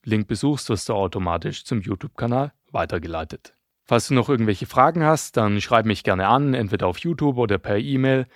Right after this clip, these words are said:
Kontakt at podcastschule punkt com heißt meine E-Mail. Da kannst du mich gerne anschreiben und dann antworte ich dir da innerhalb von vierundzwanzig Stunden auf deine Frage.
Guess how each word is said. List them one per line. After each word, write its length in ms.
Kontakt 540
at 320
podcastschule 760
punkt 240
com 340
heißt 260
meine 180
E-Mail. 340
Da 200
kannst 260
du 40
mich 140
gerne 240
anschreiben 580
und 180
dann 140
antworte 400
ich 80
dir 140
da 260
innerhalb 520
von 520
vierundzwanzig 640
Stunden 360
auf 200
deine 220
Frage. 380